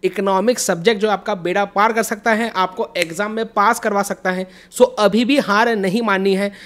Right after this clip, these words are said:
दोस्तों, मैं आ गया हूँ यहाँ पे वन पॉइंट फ़ाइव डेज की स्ट्रैटेजी लेके। एक बार जल्दी से आप देखेंगे यहाँ पे, तो सबसे पहले आपको क्या करना है, आज है दोस्तों ट्वेंटी फ़ोर्थ of जून, आपको जो है सबसे पहले इकोनॉमिक्स का चैप्टर सिक्स, एट and टेन को निपटाओ।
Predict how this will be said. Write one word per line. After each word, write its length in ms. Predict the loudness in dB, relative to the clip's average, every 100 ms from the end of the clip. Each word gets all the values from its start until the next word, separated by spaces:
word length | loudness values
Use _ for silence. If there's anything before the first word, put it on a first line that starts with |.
| -4
दोस्तों, 200 | -2 -2
मैं 160 | 0 2
आ 140 | 2
गया 120 | 2
हूँ 200 | 0 2
यहाँ 280 | 2 2 2 4
पे 80 |
वन 320 | 4 4 2 2
पॉइंट 280 | 0 0
फ़ाइव 280 | 0 0 4
डेज 420 | 4 4 0 -10 -14 -20 _ _ -4
की 80 | -2
स्ट्रैटेजी 480 | 0 2 2 2 0
लेके। 220 | 0 0
एक 220 | -2 0
बार 140 | 0
जल्दी 280 | 2 0 0
से 100 | 0
आप 80 | 0
देखेंगे 360 | 0 0 -2 0
यहाँ 300 | 0 0 -2
पे, 140 | -4 -8 -18 _
तो 80 | 0
सबसे 460 | 0 -2 -4 0 2
पहले 400 | 2 2 4 2
आपको 320 | 0 0 0
क्या 180 | 0 0
करना 240 | 0 -2
है, 180 | -2 -2 0
आज 240 | 0 0
है 60 | 0
दोस्तों 260 | 0 -2
ट्वेंटी 200 | 0 0
फ़ोर्थ 200 | 0 0
of 120 | 0
जून, 300 | 4 4 4 4
आपको 300 | 4 4 4
जो 80 | 4
है 100 | 2
सबसे 300 | -2 -2 0
पहले 320 | 0 0 0 -4 -16 -20 -4 0
इकोनॉमिक्स 540 | 2 2 0 0 -2
का 140 | -2 0
चैप्टर 340 | 0 0 -2
सिक्स, 380 | -2 -4 -4 -4 2
एट 180 | 2 2
and 180 | 0
टेन 160 | -2 -2
को 80 | 0
निपटाओ। 380 | -2 0 -2